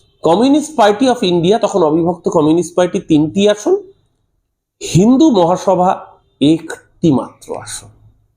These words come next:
হ্যাঁ, ঠিকই শুনছেন, হিন্দু মহাসভার একটি আসন, সেখান থেকে নির্বাচিত হয়েছিলেন শ্যামাপ্রসাদ।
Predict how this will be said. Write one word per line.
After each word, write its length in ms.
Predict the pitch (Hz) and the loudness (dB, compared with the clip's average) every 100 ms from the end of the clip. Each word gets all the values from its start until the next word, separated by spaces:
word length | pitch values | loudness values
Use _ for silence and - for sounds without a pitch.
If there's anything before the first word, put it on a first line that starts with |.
| _ _ _ _ _ _ _ _ _ _ - | _ _ _ _ _ _ _ _ _ _ -6
হ্যাঁ, 180 | 117 | -4
ঠিকই 180 | - 220 | -2 -2
শুনছেন, 380 | - 110 - 117 | 0 -2 -2 -2
হিন্দু 300 | 127 165 185 | 0 2 2
মহাসভার 460 | 185 185 208 226 170 | 0 -2 0 0 -2
একটি 400 | 143 - 208 202 | -4 -4 0 0
আসন, 500 | 190 240 330 381 - _ _ _ - | 0 0 0 -2 -10 _ _ _ -4
সেখান 360 | 156 - 226 | -4 0 0
থেকে 240 | 254 262 262 | 0 0 0
নির্বাচিত 560 | 160 139 143 175 165 | 0 0 -4 -4 -2
হয়েছিলেন 480 | 165 165 170 302 359 | 0 0 0 0 0
শ্যামাপ্রসাদ। 720 | - 123 113 - - - - | 0 -4 -4 -8 -14 -12 -18